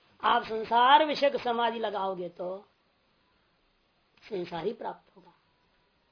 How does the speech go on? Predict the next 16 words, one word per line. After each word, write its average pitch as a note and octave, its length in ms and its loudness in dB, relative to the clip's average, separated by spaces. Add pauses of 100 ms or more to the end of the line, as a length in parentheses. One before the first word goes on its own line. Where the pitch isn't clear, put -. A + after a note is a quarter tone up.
(1000)
तो E3 80 -20
भगवान G3 240 -4
ने C4 60 -8
भी B3+ 140 -10
कहा C#4 220 -4
ना, D#4+ 200 -12 (460)
"जो A3+ 180 -2
मेरा G#3+ 200 -4
जिस G3 220 -8
रूप A3 160 -10
को G#3+ 80 -8
चिंतन G#3 320 -10
करता F#3+ 160 -12
हुआ G3 100 -10
शरीर F#3+ 260 -12
छोड़ेगा, B3+ 680 2